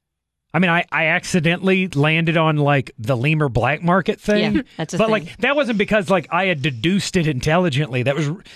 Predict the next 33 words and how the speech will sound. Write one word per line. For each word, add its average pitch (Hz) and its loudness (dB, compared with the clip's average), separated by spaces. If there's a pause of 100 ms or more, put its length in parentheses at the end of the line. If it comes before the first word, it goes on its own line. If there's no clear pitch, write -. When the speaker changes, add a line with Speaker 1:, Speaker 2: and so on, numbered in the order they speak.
(160)
Speaker 1:
that 220 2
was 262 0
just 208 -2
me 220 -2
kinda 175 -4
pulling 175 0
it 123 -2
out 123 0
of 117 -6
the 104 -2
air. 143 -2
Like, 104 -4 (560)
Speaker 2:
Well, 226 0
you 220 -2
know, 156 -2
Fish 220 -4
and 180 0
Wildlife 147 -2
had 143 -8
to 143 -8
shoot 156 -8
up - -8
the 139 -10
f-, - -20 (260)
Furrier's 139 -4
store. 135 -14 (520)
Uh, 139 -10
Speaker 1:
Well, 175 -2
I 165 -4
mean, 160 -2
as 143 -2
they 143 -2
do. 139 -8